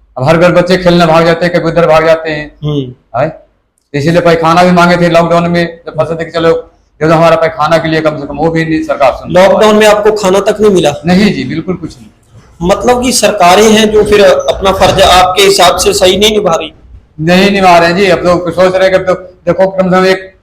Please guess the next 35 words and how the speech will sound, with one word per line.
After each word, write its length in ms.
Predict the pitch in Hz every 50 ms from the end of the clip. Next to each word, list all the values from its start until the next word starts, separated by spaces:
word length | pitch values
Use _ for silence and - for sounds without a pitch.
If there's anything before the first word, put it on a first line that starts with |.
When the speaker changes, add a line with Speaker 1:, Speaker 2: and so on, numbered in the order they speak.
| _ _ -
Speaker 1:
अब 100 | 160 160
एक 120 | 180 170 175
लड़की 440 | 170 175 170 175 175 190 196 190
है, 160 | 180 170 170 170
अब 160 | 175 - - -
Speaker 2:
हम्म। 100 | 147 165
Speaker 1:
उनकी 240 | 175 175 175 190 185
शादी 320 | - 175 165 175 175 185
करने 300 | 175 - 175 170 180 180
के 80 | 180 180
लिए 100 | 180 175
कम 140 | - 175 170
से 100 | 170 180
कम 80 | 175
बिहार 220 | 165 170 170 170 175
में 100 | 175 170
तीन 160 | - 180 175
चार 220 | 165 - 170 160
लाख 140 | 165 165 156 -
रुपए 300 | 160 - 165 165 165 165
की 0 |
जरूरत 340 | 160 160 151 151 156 139 -
है। 80 | 127 123
Speaker 2:
हम्म। 400 | 120 - - _ _ _ - 135
Speaker 1:
बताओ 200 | 160 170 185 180
कि 100 | 180 175
एक 100 | 185 180
मजूर 280 | 175 175 175 170 170 175
आदमी 240 | 170 170 175 175
कितने 280 | 175 180 170 180 180 170
बच्चे 300 | 151 160 160 - - 190
पाल 220 | 190 185 180 175
रहे 120 | 185 202 214
हैं 120 | 214 208
कि 260 | - 180 - - -